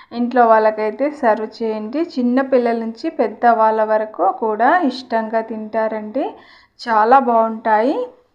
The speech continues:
మళ్ళీ మళ్ళీ కూడా ఇదే చేయమంటారు, అంత బాగుంటాయండి. ఈ బందోషలను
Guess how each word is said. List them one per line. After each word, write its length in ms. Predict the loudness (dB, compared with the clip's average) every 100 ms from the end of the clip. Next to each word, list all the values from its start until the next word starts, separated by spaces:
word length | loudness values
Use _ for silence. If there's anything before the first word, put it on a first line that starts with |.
| _ -2
మళ్ళీ 300 | 0 2 2
మళ్ళీ 220 | 2 2 -4 -4
కూడా 280 | -4 2 2 2
ఇదే 220 | 0 -2 -2
చేయమంటారు, 760 | -2 -4 -2 -6 -4 -2 0 0 -2
అంత 200 | -4 -4 -4 -2
బాగుంటాయండి. 880 | -4 -2 -2 -2 -2 -2 -4 -4 -4 -4 -6 -6 -10 _ _ _ _ -8
ఈ 80 | 0 2
బందోషలను 760 | 2 2 2 2 -2 -2 -2